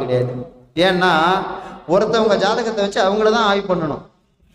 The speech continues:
அண்ணன் ஜாதகத்தை வச்சு தம்பியை ஆய்வு பண்ணக்கூடாது, தம்பி ஜாதகத்தை வச்சு அண்ணனை ஆய்வு பண்ணக்கூடாது.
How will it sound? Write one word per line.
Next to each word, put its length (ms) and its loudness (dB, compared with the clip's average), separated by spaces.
அண்ணன் 240 -2
ஜாதகத்தை 280 2
வச்சு 200 -2
தம்பியை 260 0
ஆய்வு 160 2
பண்ணக்கூடாது, 380 0
தம்பி 220 -2
ஜாதகத்தை 300 2
வச்சு 160 -6
அண்ணனை 260 -2
ஆய்வு 160 2
பண்ணக்கூடாது. 380 2